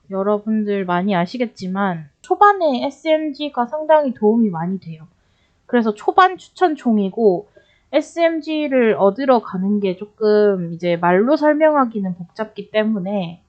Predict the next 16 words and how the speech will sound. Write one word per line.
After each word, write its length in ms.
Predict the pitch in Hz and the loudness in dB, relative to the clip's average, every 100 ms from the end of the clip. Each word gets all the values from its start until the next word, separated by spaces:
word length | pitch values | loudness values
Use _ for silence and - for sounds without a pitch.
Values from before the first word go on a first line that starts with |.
| _ | _
어, 380 | 180 175 180 165 | -16 -14 -14 -12
위치를 680 | 196 208 - 320 302 240 214 | -10 -10 -6 -2 0 0 0
한번 460 | 214 202 185 170 175 | -2 -2 -4 -6 -12
설명을 540 | - 220 220 208 190 | -6 -2 -2 -2 -4
해봐 260 | 208 208 190 | -6 -6 -6
드릴게요. 460 | 170 170 _ 160 _ _ _ _ | -8 -14 _ -20 _ _ _ _
준비물이 760 | - 233 247 294 349 320 262 220 | -2 4 4 4 0 -2 -4 -4
있어야 380 | 214 233 214 190 | -4 2 2 2
되는데 800 | 175 175 170 185 196 175 180 _ _ _ _ _ _ _ _ _ _ _ _ - | -2 -6 -6 -2 -2 -4 -10 _ _ _ _ _ _ _ _ _ _ _ _ -4
여기 360 | 196 196 202 | -2 -2 -2
워드 720 | 190 196 214 277 302 302 294 277 | 2 4 4 0 -2 0 -2 0
thirteen, 540 | 294 285 277 262 202 190 | 2 2 0 0 0 0
워드 360 | 196 202 247 | -2 0 -2
십삼의 720 | 240 240 - 247 240 240 247 | -4 -10 -4 0 2 2 -2
키카드가 680 | 247 339 - - 330 262 185 - | -4 -10 -4 0 0 0 -4 -6
필요합니다. 840 | 240 220 208 208 202 180 175 | -6 -4 -2 -2 -4 -8 -14